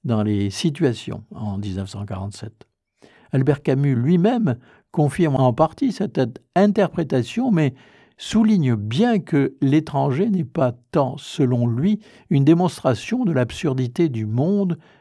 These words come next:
que de la consolation entre le caractère non sensé du monde et le désir de compréhension de l'homme. Je cite, «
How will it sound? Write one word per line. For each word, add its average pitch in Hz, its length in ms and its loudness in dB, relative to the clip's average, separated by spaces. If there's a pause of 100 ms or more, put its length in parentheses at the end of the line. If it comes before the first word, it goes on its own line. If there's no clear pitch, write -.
(120)
que 208 280 2 (380)
de 123 160 2
la 127 160 2
consolation 180 920 -2
entre 139 280 -2
le 131 100 4
caractère 151 560 -2
non 156 320 2
sensé 156 580 -2
du 110 120 -2
monde 170 480 0 (500)
et 135 120 4
le 123 120 6
désir 139 720 2
de 113 120 0
compréhension 123 960 -2
de 113 120 -2
l'homme. - 520 -4 (640)
Je 127 140 -2
cite, « 180 480 -2